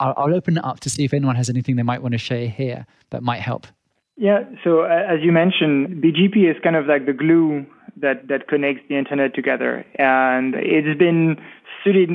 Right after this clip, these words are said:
Speaker 2: how to extend it, improve it, and change it over the past, I don't know, thirty years or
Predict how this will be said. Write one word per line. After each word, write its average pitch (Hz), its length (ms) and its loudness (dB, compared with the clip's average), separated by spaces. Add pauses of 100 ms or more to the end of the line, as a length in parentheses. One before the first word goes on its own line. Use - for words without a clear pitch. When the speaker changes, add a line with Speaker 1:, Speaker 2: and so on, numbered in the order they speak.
(100)
Speaker 2:
how 170 240 2
to 160 240 -2
extend 220 500 2
it, 220 200 2
improve 185 520 -2
it, 196 220 4
and 151 220 -2
change 190 300 2
it 131 200 -2 (560)
over 143 220 0
the 135 120 0
past, 135 400 -2
I 135 120 -2
don't 127 80 -6
know, 123 180 -6 (140)
thirty 151 220 2
years 139 200 2
or 131 120 -6